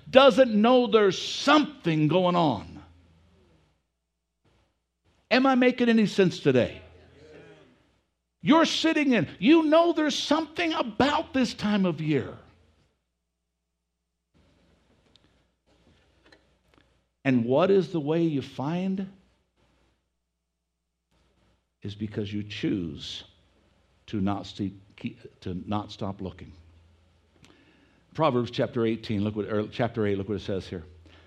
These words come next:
"I, the, I love those who love me." And look what it says, "And those who seek me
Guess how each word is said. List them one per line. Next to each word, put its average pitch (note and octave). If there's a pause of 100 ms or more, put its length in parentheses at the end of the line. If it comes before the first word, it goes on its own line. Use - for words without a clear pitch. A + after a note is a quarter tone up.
(300)
"I, D#3+
the, D3
I C#3
love C3
those G#2
who A2+
love G2
me." E2+ (2000)
And G2
look A2
what D#3
it D3
says, C3
"And G2
those F#3+
who A2+
seek - (140)
me D3+